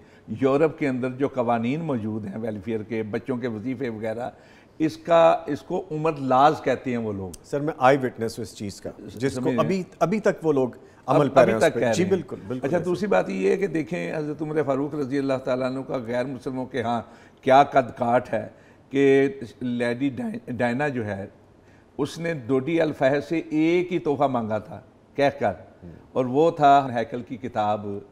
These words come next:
Speaker 1: जो उमर फ़ारूक रज़ी अल्लाह ताला अन्हु पर लिखी गई है। और यही वजह है ना, कोई आखिर वजह है ना
Speaker 2: जी,
Speaker 1: कि
Speaker 2: बिल्कुल।
Speaker 1: मुसोलिनी को ये कहना पड़ा था कि अगर इस्लाम की तारीख में कोई दूसरा उमर भी होता,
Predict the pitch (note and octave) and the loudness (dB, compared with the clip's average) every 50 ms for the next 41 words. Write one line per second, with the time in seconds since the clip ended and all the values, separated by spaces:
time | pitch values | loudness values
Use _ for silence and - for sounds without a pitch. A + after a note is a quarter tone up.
0 | - - - A2 A2+ A2 A#2 A#2+ B2 - A#2 G#2+ A2 A#2 A2 A#2 A2+ G#2 G2 A2 | -20 -14 -8 -6 -4 -4 -4 -4 -4 -4 -4 -4 -4 -6 -8 -8 -8 -8 -6 -6
1 | G2+ G2+ G#2 G2 - A2 G#2 G#2 G#2 G#2 F#2+ - G2+ G2 G2+ E2+ - G#2+ G2+ G2 | -6 -6 -8 -8 -8 -10 -10 -8 -10 -12 -12 -14 -14 -16 -16 -16 -18 -18 -18 -16
2 | F#2+ F#2+ - - - _ - - - - - - C#3+ C#3+ D3+ E3+ F3+ A#3+ A#3 G3+ | -18 -18 -20 -20 -20 _ -20 -20 -20 -20 -12 -8 -4 0 2 2 2 2 2 0
3 | E3+ D#3 D#3 D3+ F3 F#3 - F3+ D#3+ D3 C#3 C3 D#3 D3 C3+ C#3 C#3+ E3 D3+ B2 | 2 2 2 0 -2 -4 -4 -2 0 0 0 0 -2 -4 -4 -2 0 2 2 2
4 | B2 A#2 C3 D#3+ D#3+ C3+ A#2+ - - - - F2 - - C3+ C#3 C3+ C3 C3+ - | 2 0 0 0 -2 -4 -4 -6 -12 -18 -20 -16 -6 -2 0 0 2 0 -2 -4
5 | C3+ C#3 C3 C3+ C#3 C3+ C#3+ D3 C#3 D3+ D3 C3+ C#3 C3 - C3 A#2+ B2+ C3 - | -4 -4 -2 -2 -4 -4 -4 -8 -6 -4 -2 -2 -2 -2 -2 -2 -2 -2 -4 -4
6 | C3 A2+ A#2+ A#2 G#2 B2+ B2 G#2+ C3+ B2 A#2+ A#2+ A2+ B2 A#2+ A#2+ A#2+ B2 A#2+ - | -4 -4 -4 -4 -4 -6 -8 -6 -4 -4 -4 -4 -4 -4 -6 -6 -6 -8 -8 -6
7 | A#2 A2 A2 A2+ G#2+ - A#2 - A#2+ G#2 G2 G#2+ G#2+ G2 A#2 A#2+ G#2+ G#2 G2+ - | -6 -6 -6 -6 -10 -12 -8 -6 -6 -6 -4 -6 -8 -8 -8 -8 -8 -8 -10 -14
8 | - - - _ - A#2 A2 G2 B2 B2 A#2+ - C#3+ C3 B2+ B2 A2+ A#2 A#2 A2 | -20 -20 -20 _ -10 -10 -8 -6 -6 -6 -6 -2 0 2 2 2 2 -2 -4 -4
9 | A2 B2 G#2+ G2 G2+ - - B2 A#2+ G2+ - - - | -6 -6 -6 -8 -8 -4 0 0 0 0 -2 -6 -20